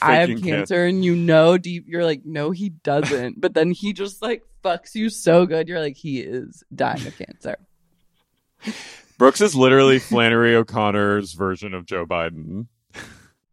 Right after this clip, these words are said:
Speaker 1: Brooks is literally every night, it's like Magic Mike up in Vicky's bedroom, and Brooks is Channing Tatum just doing the fucking worm on Vicky.
Speaker 2: Uh-huh.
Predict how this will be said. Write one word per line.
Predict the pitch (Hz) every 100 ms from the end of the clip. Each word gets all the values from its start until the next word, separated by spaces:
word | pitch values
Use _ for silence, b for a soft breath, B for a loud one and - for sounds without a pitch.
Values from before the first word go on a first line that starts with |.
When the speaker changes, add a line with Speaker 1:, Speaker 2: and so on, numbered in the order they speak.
| _ _ B B B B -
Speaker 1:
Brooks | 302 349 508
is | 453 254
literally | 202 190 190 214 269 269 -
every | 180 190 240 233
night, | 170 156 202 208 _ _ _
it's | - 190
like | 208 185 -
Magic | 170 175 185 185 254
Mike | 175 165 151 143 -
up | 156 185
in | 180
Vicky's | 160 - 170 160
bedroom, | 151 135 127 170 185 196
and | 165 180
Brooks | 160 160 -
is | 226 226
Channing | - - 202 160 160 190
Tatum | 220 143 139 160 214 233 B B
just | 190 185 170
doing | 175 180 190
the | 214
fucking | - 175 - 190 139 123 131
worm | 156 147 139 131 127 -
on | 151 151
Vicky. | 139 127 - 143 135
Speaker 2:
Uh-huh. | 135 123 107 110